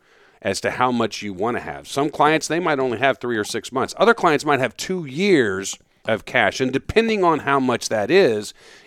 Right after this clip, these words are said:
is when you need to be aware of your bank's health, financial health, uh, how the monies are titled,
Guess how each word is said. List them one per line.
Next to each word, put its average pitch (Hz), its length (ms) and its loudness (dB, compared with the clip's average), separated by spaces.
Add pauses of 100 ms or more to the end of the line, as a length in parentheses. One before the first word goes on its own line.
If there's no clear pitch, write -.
is 120 240 2
when 175 220 4
you 175 120 2
need 147 220 4
to 127 60 -4
be 120 160 2
aware 104 680 2 (460)
of 104 560 0 (380)
your 104 180 -2
bank's 110 380 -2
health, 120 380 0
financial 110 560 0
health, 98 440 -4 (540)
uh, 92 260 -2
how 117 300 0
the 131 100 0
monies 117 400 -2
are 117 80 0
titled, 90 580 -4